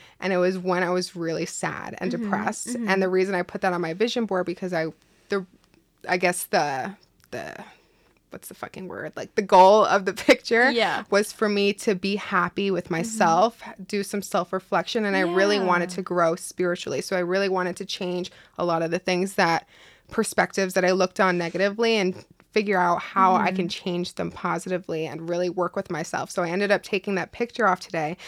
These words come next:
Speaker 1: and I was
Speaker 2: Mm-hmm.
Speaker 1: like, you know, getting a little emotional 'cause I was like,
Speaker 2: Yeah.
Speaker 1: "I am so happy. I'm so happy with
Speaker 2: Yeah.
Speaker 1: myself, who I am, who I'm surrounded
Speaker 2: Mm-hmm.
Speaker 1: by.
Speaker 2: Mm-hmm.
Speaker 1: I've made a lot of changes. A lot of people aren't in my life anymore, and it's w-, a hundred percent for the better.
Speaker 2: Yeah.
Speaker 1: I have grown so much as a person."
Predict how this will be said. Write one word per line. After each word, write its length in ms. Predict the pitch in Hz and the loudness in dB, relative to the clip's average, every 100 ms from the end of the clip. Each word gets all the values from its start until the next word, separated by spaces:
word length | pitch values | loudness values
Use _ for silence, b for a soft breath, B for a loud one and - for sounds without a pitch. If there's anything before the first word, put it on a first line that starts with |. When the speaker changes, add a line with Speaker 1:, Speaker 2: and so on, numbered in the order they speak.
| B | B
Speaker 1:
and 140 | 214 | -4
I 80 | 208 | 0
was 100 | 208 | 0
Speaker 2:
Mm-hmm. 120 | 202 | 0
Speaker 1:
like, 80 | 175 B B B B _ - | -4 B B B B _ -12
you 60 | |
know, 140 | 151 - | -8 -6
getting 220 | - 185 | -6 -6
a 80 | 214 | -6
little 160 | 165 | -6
emotional 440 | 117 214 320 - 220 | -2 0 0 -2 -2
'cause 140 | 233 | 4
I 80 | 220 | 6
was 120 | 240 | 6
like, 120 | 226 | 2
Speaker 2:
Yeah. 120 | - 190 | 2 4
Speaker 1:
"I 120 | 196 | 4
am 160 | 220 | 4
so 420 | 226 - - 185 196 | -2 -4 0 2 2
happy. 520 | - 240 294 220 165 | 0 0 2 0 -6
I'm 140 | 160 | -6
so 280 | - - 226 | -4 0 2
happy 340 | - 226 262 | 2 -2 0
with 140 | 220 214 | 2 2
Speaker 2:
Yeah. 40 | |
Speaker 1:
myself, 480 | 202 190 175 196 190 | 0 0 2 2 0
who 220 | - 254 247 | -4 0 2
I 100 | 214 | 2
am, 340 | 196 190 185 - | 0 0 -2 -4
who 180 | 262 269 | 0 0
I'm 100 | 254 | 0
surrounded 560 | - 208 185 180 180 | -4 -2 0 0 0
Speaker 2:
Mm-hmm. 60 | 220 | 0
Speaker 1:
by. 340 | 214 175 170 175 | -2 -2 -6 -6
Speaker 2:
Mm-hmm. 300 | 220 214 185 | -6 -4 0
Speaker 1:
I've 100 | 202 | 0
made 160 | 208 190 | 0 0
a 80 | 185 | 0
lot 260 | 180 190 | 4 4
of 80 | 220 | 2
changes. 420 | - 196 185 185 | -2 -4 -2 -4
A 60 | 175 | -2
lot 200 | 165 185 | -2 -2
of 80 | 202 | -4
people 240 | 240 220 | -4 -4
aren't 260 | 196 180 185 | -2 0 0
in 60 | |
my 140 | 202 202 | -2 -2
life 260 | 170 170 | -4 -4
anymore, 320 | 190 180 170 | -4 -4 -2
and 100 | 175 | -2
it's 180 | 170 180 | -4 -8
w-, 240 | 185 175 170 | -10 -10 -4
a 60 | 196 | -4
hundred 420 | - 220 269 262 | -2 -2 0 -2
percent 400 | - 240 214 185 | -4 -4 -4 -6
for 140 | - 208 | -4 -4
the 100 | 202 | -4
better. 380 | 151 - 151 220 | -8 -6 -4 -4
Speaker 2:
Yeah. 380 | 254 302 175 160 | -4 -6 -6 -2
Speaker 1:
I 100 | 190 | -2
have 200 | 214 202 | -2 -2
grown 340 | 196 170 165 | -2 -2 -4
so 400 | - - 233 254 | -10 -4 0 0
much 300 | 247 202 - | 0 -2 -4
as 100 | 202 | -8
a 60 | 190 | -8
person." 460 | - 160 - 156 | -6 -6 -6 -8